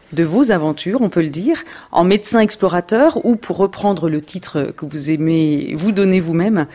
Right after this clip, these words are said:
en entrepreneur d'expéditions extrêmes. Votre parcours est un modèle de ténacité et de persévérance, on va le découvrir. Et vous avez surtout réussi à traverser les âges en réalisant vos rêves.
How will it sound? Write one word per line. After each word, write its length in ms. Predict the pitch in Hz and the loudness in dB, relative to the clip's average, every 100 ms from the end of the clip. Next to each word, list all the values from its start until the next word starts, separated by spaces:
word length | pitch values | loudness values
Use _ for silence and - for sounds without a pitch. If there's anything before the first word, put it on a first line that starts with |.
| - - | -14 -6
en 240 | - 175 | 2 4
entrepreneur 720 | 202 262 - 233 - 208 262 226 | 4 2 0 -2 0 0 0 -4
d'expéditions 840 | 196 - 180 170 - - 220 247 - | -8 -8 -12 -10 -8 -4 -2 -4 -8
extrêmes. 580 | 151 - 196 185 147 - - _ - - - - - - | -12 -10 -6 -4 -4 -8 -16 _ -20 -20 -18 -20 -20 -4
Votre 160 | 190 | -2
parcours 320 | 196 208 285 240 | 0 -2 0 0
est 100 | 196 | 2
un 60 | |
modèle 380 | 185 220 233 220 | 2 4 4 2
de 80 | 175 | 0
ténacité 560 | 202 190 190 - - | -2 -2 -4 -6 -4
et 40 | 180 | -4
de 80 | 151 | -4
persévérance, 680 | 175 - 165 156 165 311 - | -6 -6 -6 -6 -4 -6 -4
on 60 | |
va 80 | 165 | -4
le 60 | 151 | -4
découvrir. 580 | 160 151 156 208 175 165 - - - - | -8 -10 -8 -8 -8 -10 -14 -20 -18 -2
Et 60 | 190 | 0
vous 140 | 196 | 2
avez 240 | 208 208 | 4 4
surtout 680 | 196 - 320 - - 320 302 - | 2 -2 -6 -6 0 0 0 -2
réussi 720 | 202 208 - - 277 285 - - - _ - | -2 -2 -2 0 2 2 0 -6 -20 _ -10
à 80 | |
traverser 760 | 175 - - 285 240 - - 208 | -8 -4 -2 2 2 0 -6 -4
les 220 | 185 - | -4 -4
âges 320 | 240 247 196 - | -4 -4 -6 -6
en 100 | 170 | -6
réalisant 480 | 147 190 185 165 196 | -4 -2 -2 -2 -2
vos 160 | 170 | -2
rêves. 400 | 160 151 175 190 | -2 -2 -2 -4